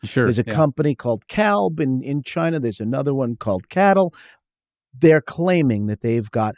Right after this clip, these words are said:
Speaker 2: higher energy density batteries. If we can put them in our, our vehicles, we will.
Speaker 1: Are you also, you're sort of taking advantage of the dirty little secret of a lot of these supercars in that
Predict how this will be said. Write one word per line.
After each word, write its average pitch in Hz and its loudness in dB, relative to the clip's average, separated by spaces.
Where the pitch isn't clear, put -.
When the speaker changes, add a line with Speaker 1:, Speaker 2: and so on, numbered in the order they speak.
Speaker 2:
higher 139 -2
energy 120 -4
density 101 -2
batteries. 87 -6
If 131 2
we 135 -4
can 151 -2
put 165 -6
them 160 0
in 165 0
our, 165 -2
our 160 -2
vehicles, 214 -4
we 120 2
will. 90 -4
Speaker 1:
Are 170 4
you 226 4
also, 175 2
you're 165 -2
sort 185 0
of 147 -2
taking 143 2
advantage 123 -2
of 113 -4
the 110 -6
dirty 123 -2
little 110 -6
secret 120 -6
of 104 -4
a 98 -8
lot 104 -6
of 104 -8
these 101 -8
supercars 90 -10
in 104 -12
that 101 -10